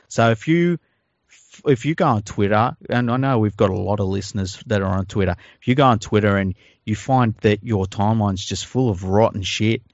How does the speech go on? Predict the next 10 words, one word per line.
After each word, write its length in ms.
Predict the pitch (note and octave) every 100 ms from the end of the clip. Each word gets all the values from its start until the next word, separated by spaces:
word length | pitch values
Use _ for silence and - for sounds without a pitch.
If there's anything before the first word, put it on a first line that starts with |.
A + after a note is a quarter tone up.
| _ _ _
start 320 | - A#2 B2
blocking 280 | C#3+ - C3
the 80 | A2
journalist 680 | F#2+ G#2 A#2 G2 F#2 - -
and 140 | B2+ G#2
you 200 | G2 A#2
watch 320 | G2+ A2 -
it 80 | -
clean 360 | - G2+ F#2+ F#2
up. 280 | F#2+ F#2